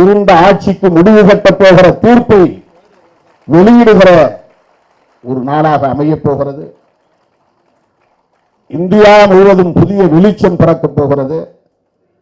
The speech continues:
ஜனநாயகத்தை பாதுகாப்பதற்கான போரில் நாம் வெற்றி பெறப் போகிறோம். மக்கள் அந்த தீர்ப்பை எழுதிவிட்டார்கள்.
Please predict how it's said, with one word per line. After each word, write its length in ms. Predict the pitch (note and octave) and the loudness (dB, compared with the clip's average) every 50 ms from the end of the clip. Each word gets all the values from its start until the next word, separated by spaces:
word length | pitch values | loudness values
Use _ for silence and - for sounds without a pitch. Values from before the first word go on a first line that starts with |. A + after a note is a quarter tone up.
| _ _ _ _ _ _ _ _ _ _ _ _ A2+ | _ _ _ _ _ _ _ _ _ _ _ _ _
ஜனநாயகத்தை 840 | A2+ C#3 D#3 F#3 G#3 G#3+ A3 A3 A3 A3 A3 A3 G#3+ - A3 G3 F3 - E3+ | -6 -2 0 0 2 2 2 2 2 2 2 2 0 0 -2 -2 0 0 2
பாதுகாப்பதற்கான 1080 | E3+ G3+ A3 A3+ G#3+ A3 A3 G#3+ - - G#3+ G3+ G3 G3 - - G3 F#3 F3+ F3 E3 D3+ - | 2 2 4 4 4 4 4 2 2 0 0 0 0 -2 -2 -2 -2 0 0 0 -2 -2 0
போரில் 440 | - F#3 G3+ G#3 G3+ G3+ F#3+ F#3 E3+ C3 A#2 - _ _ _ _ _ _ _ _ _ _ _ _ _ _ _ _ _ _ _ _ _ _ _ _ _ _ _ _ _ _ _ _ _ _ _ _ | 2 2 4 4 2 2 0 0 -2 -6 -10 -20 _ _ _ _ _ _ _ _ _ _ _ _ _ _ _ _ _ _ _ _ _ _ _ _ _ _ _ _ _ _ _ _ _ _ _ _
நாம் 360 | - B2+ D3+ F3 F#3 F#3 F3+ F3+ D3+ - B2 | -6 -2 0 2 2 2 0 -2 -6 -6 -6
வெற்றி 240 | C#3+ C#3+ - G#3 G3+ E3 | -6 -2 -2 0 2 2
பெறப் 240 | C#3 C3 - - - | 2 2 0 0 0
போகிறோம். 480 | D#3+ D#3 D3 D#3 D3 C#3+ C#3 C3+ A#2 A2 - _ _ - A#2+ | 2 2 2 2 2 0 0 0 -2 -6 -12 _ _ -12 -12
மக்கள் 340 | C3 B2+ - - E3+ D#3+ D#3 D3 | -12 -10 -8 -8 -6 -6 -6 -8
அந்த 200 | C3+ C3 B2 G#2+ - | -10 -12 -12 -12 -12
தீர்ப்பை 380 | - D3+ D3 C#3 C#3 - C3+ C3 B2 A#2 A2+ _ - A#2 B2+ | -10 -10 -10 -10 -8 -8 -8 -8 -8 -10 -14 _ -12 -8 -4
எழுதிவிட்டார்கள். 880 | C#3+ D#3+ E3+ E3 D#3+ D3 B2+ - - C#3 C3 B2+ A#2 A2+ B2 A#2 A2 | -2 -2 -2 -2 -4 -6 -6 -10 -10 -10 -8 -8 -10 -10 -14 -14 -16